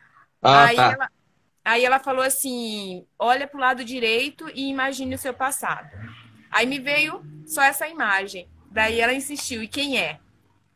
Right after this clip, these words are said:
Speaker 2: E assim, o bloqueio, a-, acho que foi tão ruim, Murilo, porque assim, a minha infância, eu não lembro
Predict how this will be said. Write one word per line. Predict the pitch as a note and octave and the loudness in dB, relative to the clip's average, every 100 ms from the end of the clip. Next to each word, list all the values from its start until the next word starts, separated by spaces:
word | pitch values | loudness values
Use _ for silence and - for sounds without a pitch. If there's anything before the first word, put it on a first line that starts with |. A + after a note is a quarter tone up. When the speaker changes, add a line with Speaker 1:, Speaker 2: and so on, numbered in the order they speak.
| _ | _
Speaker 2:
E | A#3 | 0
assim, | B3+ C4+ A#3+ | 2 0 -6
o | |
bloqueio, | A3+ B3+ C4 - C#4+ C#4+ A3 E3+ D#3+ _ _ _ _ _ _ _ _ _ _ _ _ - | -4 -2 -2 -4 -6 -6 -8 -10 -12 _ _ _ _ _ _ _ _ _ _ _ _ -18
a-, | - - B3+ | -10 0 0
acho | - | 0
que | C4 | -8
foi | C#4+ | -8
tão | C#4+ F4 G#4+ | -6 -6 -6
ruim, | C4 B3+ D4+ E4+ A#3+ | -4 -4 -4 -6 -8
Murilo, | F#3 F3 E3 D#3 _ _ _ - | -8 -10 -10 -14 _ _ _ -14
porque | A#3 C#4 | -8 -6
assim, | C#4+ C4+ G3 - _ _ _ _ _ _ _ - | -6 -6 -8 -14 _ _ _ _ _ _ _ -4
a | A#3 | -4
minha | B3 B3+ B3+ C4+ D4+ | -2 -6 -6 -4 -6
infância, | D#4 D4+ C#4 C#4+ D4+ - G3+ - | -6 -8 -6 -4 -4 -4 -6 -4
eu | A3 | -6
não | B3+ | -4
lembro | C#4 C#4 C#4 A#3+ | -4 -6 -6 -8